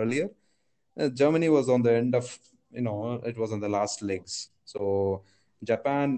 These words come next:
was the only remaining pe-, person. Italy had already fallen. Germany was on the last legs, and Japan was the only one causing trouble there. And, uh,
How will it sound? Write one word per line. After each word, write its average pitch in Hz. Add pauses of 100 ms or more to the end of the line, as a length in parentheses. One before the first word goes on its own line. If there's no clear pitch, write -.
(220)
was 127 (140)
the 117 (340)
only 127
remaining 120 (100)
pe-, 107
person. 104 (120)
Italy 135
had 117
already 113 (100)
fallen. 101 (360)
Germany 117
was 110
on 110
the 104
last 104
legs, 147
and 131
Japan 131
was 120
the 113
only 110
one 104
causing 107
trouble 104
there. 92 (680)
And, 101
uh, 101